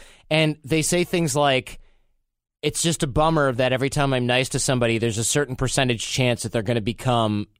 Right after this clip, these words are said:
irritating or, you know, blah, blah, blah." I know a lot of nice women that actually act ruder when they're meeting guys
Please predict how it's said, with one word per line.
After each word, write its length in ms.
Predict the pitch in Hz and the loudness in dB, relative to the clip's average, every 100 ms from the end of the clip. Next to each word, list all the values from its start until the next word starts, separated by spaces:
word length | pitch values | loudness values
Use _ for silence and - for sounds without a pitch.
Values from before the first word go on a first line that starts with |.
| _ _ _ - | _ _ _ -2
irritating 760 | 143 131 127 131 113 107 104 | 2 2 2 2 2 2 0
or, 140 | 95 92 | -2 -4
you 120 | 131 | -2
know, 120 | 117 104 | 0 0
blah, 160 | 113 | 0
blah, 180 | 107 120 | 0 -2
blah." 80 | - - - - | -4 -14 -20 -8
I 140 | 151 196 | -2 0
know 200 | 208 175 | 0 0
a 80 | 147 | 2
lot 220 | 147 160 | 2 2
of 220 | 151 120 - | 0 -2 -4
nice 320 | 135 139 - | 0 0 0
women 380 | 139 156 143 123 | 0 2 0 0
that 160 | 127 | 0
actually 420 | 120 131 - 127 120 - | 2 0 -2 -4 -4 -4
act 360 | 131 135 - - - | -2 -2 -4 -14 -14
ruder 760 | 113 135 156 160 135 117 110 - _ _ _ _ | -4 0 2 4 2 2 0 -2 _ _ _ _
when 260 | 120 143 | -2 0
they're 220 | 143 139 135 | 2 2 0
meeting 440 | 139 156 151 139 | 0 2 2 0
guys 580 | 131 127 135 160 131 | 2 2 4 2 -2